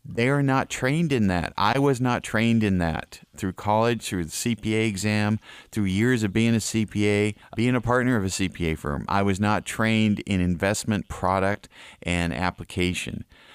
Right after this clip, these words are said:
Conversely, people are disappointed that I talk to with their financial advisors. Do they like 'em? Absolutely. Love my financial advisor. Really nice person. Go golfing with 'em. Uh, they know my dog's name, and,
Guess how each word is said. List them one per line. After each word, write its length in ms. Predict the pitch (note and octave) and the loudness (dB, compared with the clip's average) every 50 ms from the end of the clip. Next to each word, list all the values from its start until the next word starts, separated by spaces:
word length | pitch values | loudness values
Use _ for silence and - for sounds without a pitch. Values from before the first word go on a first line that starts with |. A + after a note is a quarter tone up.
| - - | -20 -8
Conversely, 880 | - - A2 G2+ F#2 A#2 E3 G3 G#3+ - - - D2 D2+ D2 E2+ A2+ - _ - | -2 0 0 2 2 2 0 0 0 -4 -6 -6 -4 -4 -4 -4 -6 -10 _ -8
people 320 | - B2 B2 - C#3 B2 | -6 -4 -2 0 0 2
are 140 | A#2+ A#2 A2+ | 2 2 2
disappointed 960 | G2+ F#2+ G#2 G#2 - - A#2+ - - A#2 G#2 F2+ F2 F2+ G#2 C3 C#3 C3 - - | 2 2 0 0 0 -2 -6 -4 -2 0 0 2 2 0 0 -2 -4 -6 -6 -4
that 220 | F#2+ F2+ F2+ F#2 | -2 0 0 0
I 80 | G#2 G#2+ | 0 -2
talk 320 | - - G2 E2+ F2+ - | -2 -2 -2 -2 -2 -4
to 160 | - - A#2+ A#2 | -4 -4 -4 -2
with 340 | G#2+ F#2 F2+ G2 G2+ - | 0 0 0 0 0 0
their 200 | - G2+ G2+ A2+ | -2 -2 -2 -2
financial 480 | A2+ - - G2+ F#2+ F2+ F2+ - - G#2 | -2 -4 -2 -2 0 0 -2 0 -2 -2
advisors. 640 | G2+ G2+ A#2 C3 D3 D#3 C#3 A#2+ - - - - - _ - - - - | -2 0 0 0 0 -2 -2 -4 -8 -10 -12 -14 -16 _ -20 -20 -10 -4
Do 140 | - G#2 G#2+ | 0 0 2
they 160 | G#2 G#2+ G2+ | 2 2 2
like 300 | F#2 F2 F#2+ A#2 - - | 2 2 0 0 0 -2
'em? 100 | D3 C#3+ - - | -4 -4 -4 -4
Absolutely. 760 | - A2 G#2 - - - A2 G#2 B2+ E3 E3+ B2 E2+ D#2 D#2+ - - - _ - | -2 -2 -2 -2 -2 -4 -2 0 0 0 0 0 -2 -4 -6 -8 -16 -18 _ -6
Love 280 | G2 G2+ E3 G3 F#3 | -2 0 0 0 0
my 200 | D#3+ C#3 A#2+ G#2 | 0 0 0 0
financial 460 | F#2 - - G#2+ G2+ G2 F#2 F2 - | -2 -2 -2 0 2 2 0 0 -2
advisor. 400 | F2+ D#2+ D#2+ E2+ E2 D#2+ - F2 | -4 -2 -2 -2 -2 -2 -4 -6
Really 480 | F#2 G#2 A#2+ C3 D3+ F#3 G3 F#3+ F3+ E3 | -6 -4 -2 0 2 2 4 2 2 2
nice 260 | D3 C#3 C3+ B2+ A2+ | 2 0 0 -2 -2
person. 580 | - - - B2+ B2 B2 - - - D2 E2 D#2+ | -4 -2 -2 0 0 0 -2 -4 -4 -4 -4 -4
Go 200 | F#2+ G#2 B2+ C3+ | -2 0 0 0
golfing 500 | B2+ A2 B2 C3 D#3+ F3 - E3 D3+ C#3 | 0 0 2 2 2 2 0 0 0 0
with 200 | A#2+ A2 G2+ - | 2 0 0 -2
'em. 260 | G#2 F#2 F2 D#2+ E2 | -2 -2 -2 -2 -2
Uh, 380 | E2 D2+ E2+ E2+ D#2+ D#2+ D#2 D#2 | -2 -4 -4 -6 -6 -6 -6 -6
they 220 | E2 - G2 G#2+ | -6 -4 -2 -2
know 120 | A2+ A#2+ C3+ | 0 0 0
my 140 | C#3 C3+ A#2+ | 0 -2 -2
dog's 460 | G2 E2+ G2+ G#2+ C3 C#3+ C#3 A2+ G#2 | -2 -2 0 0 0 0 0 -2 -2
name, 400 | G2 G#2 B2 D3 C#3 B2+ A#2 G2+ | 0 0 2 2 2 2 2 2
and, 280 | F#2 F2+ F2+ F2+ F2 | 2 2 0 0 -2